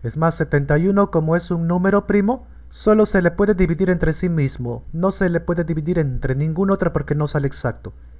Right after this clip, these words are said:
Setenta y uno entre setenta y uno es uno. Ahora, los que están acá debajo también son números primos, pero hay más.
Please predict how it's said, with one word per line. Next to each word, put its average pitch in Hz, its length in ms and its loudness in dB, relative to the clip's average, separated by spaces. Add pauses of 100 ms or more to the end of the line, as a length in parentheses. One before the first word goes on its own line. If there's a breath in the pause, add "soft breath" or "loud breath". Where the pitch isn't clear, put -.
(260 soft breath)
Setenta 139 580 -2
y 160 100 2
uno 190 100 2
entre 196 180 4
setenta 196 360 0
y 185 100 0
uno 185 100 2
es 175 160 -6
uno. 117 320 -4 (560 soft breath)
Ahora, 120 360 -4 (320 soft breath)
los 147 240 0
que 156 80 -2
están 196 200 0
acá 202 220 2
debajo 196 360 2
también 156 260 2
son 151 180 -2
números 143 360 0
primos, 180 320 0
pero 123 180 -2
hay 139 80 0
más. - 340 -2